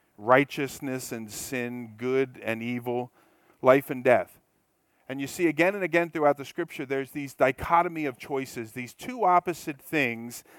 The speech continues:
that set themselves before you, that appeal to you. "Come on, just embrace me, and you'll be happy that you did," and so on. And so when we look at the children of Israel and the narrative studies of Scripture, you look at the children of Israel, and when they received that law, they were preparing to enter into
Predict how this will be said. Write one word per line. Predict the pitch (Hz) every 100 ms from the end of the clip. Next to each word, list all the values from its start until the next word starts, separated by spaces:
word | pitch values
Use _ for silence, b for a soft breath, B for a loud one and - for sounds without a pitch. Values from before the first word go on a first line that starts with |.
| B B
that | 135 131 -
set | - 185 190
themselves | 196 175 - 170 156 -
before | 151 - 147 147
you, | 127 123
that | 123 127
appeal | - - 240 254 247
to | - 151
you. | 120 101 - _ _ _ _ _
"Come | -
on, | 208
just | 170 196 220
embrace | 180 175 175 -
me, | 127 95 - _ _ _ -
and | 127
you'll | 143
be | 147
happy | 147 165 160
that | 143 143
you | 139
did," | 139 139 120
and | 117
so | 104 147 131
on. | 101 92 _ _ _ _ _ _
And | 127
so | - 151
when | 147
we | 151
look | 151 160
at | 160
the | 135
children | - 175 160 147
of | 135
Israel | 139 127 117
and | 110
the | 117
narrative | 120 127 135 127 117
studies | - - 110 110 104
of | 110
Scripture, | - 131 117 -
you | 117
look | 127
at | 147
the | 127
children | - 160 143
of | 135 123
Israel, | 147 139 120 110 110 B B B
and | 127 123
when | 139
they | 147
received | 139 139 - 185 196 208 170
that | 160 156 135
law, | 139 127 107
they | 107
were | 117 117
preparing | - 117 175 165 180 185
to | 180
enter | 143 147 143 147
into | 143 151 - 120 113